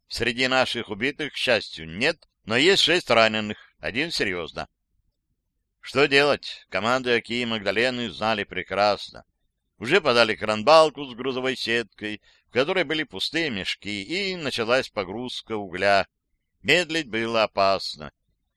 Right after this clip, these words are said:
Бункера Магдалены были, к счастью, полны. Один из матросов, неплохо разбиравшийся в медицине, уже перевязывал наших раненых, благо перевязочные средства нашлись, да и часть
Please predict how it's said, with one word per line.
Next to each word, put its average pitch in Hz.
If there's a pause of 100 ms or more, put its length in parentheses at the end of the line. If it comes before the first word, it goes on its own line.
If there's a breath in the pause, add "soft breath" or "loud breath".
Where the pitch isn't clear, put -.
(120)
Бункера 123
Магдалены 127
были, 120
к -
счастью, 120
полны. 98 (720)
Один 123
из 110
матросов, 120 (340 soft breath)
неплохо 117
разбиравшийся 110
в 110
медицине, 107 (320)
уже 156
перевязывал 107
наших 101
раненых, 143 (100)
благо 120 (300)
перевязочные 113
средства 117
нашлись, 95 (400)
да 175
и 165
часть -